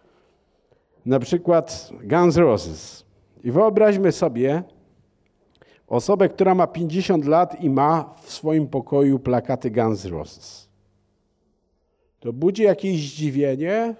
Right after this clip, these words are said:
czy też nie? No z dziesięć. Tak?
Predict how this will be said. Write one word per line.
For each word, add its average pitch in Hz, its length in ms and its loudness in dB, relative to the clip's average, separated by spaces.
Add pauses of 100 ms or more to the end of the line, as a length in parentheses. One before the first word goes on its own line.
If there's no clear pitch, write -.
(200)
czy - 160 -18
też 156 260 0
nie? 80 180 -20 (2750)
No 156 120 -2
z 151 120 -6
dziesięć. - 760 -4 (1700)
Tak? 175 400 0